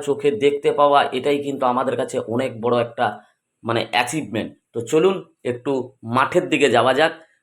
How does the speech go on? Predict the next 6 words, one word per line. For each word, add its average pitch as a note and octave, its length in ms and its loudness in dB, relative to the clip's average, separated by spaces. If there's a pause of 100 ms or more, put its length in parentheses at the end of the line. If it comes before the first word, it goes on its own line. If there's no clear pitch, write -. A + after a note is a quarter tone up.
(140)
চলে C#3+ 260 4
এলাম C#3+ 260 4 (420)
একটু C3 280 -6 (280)
তাড়াহুড়ার C3 500 4
মধ্যেই B2+ 440 0
মাঠে। C3 280 0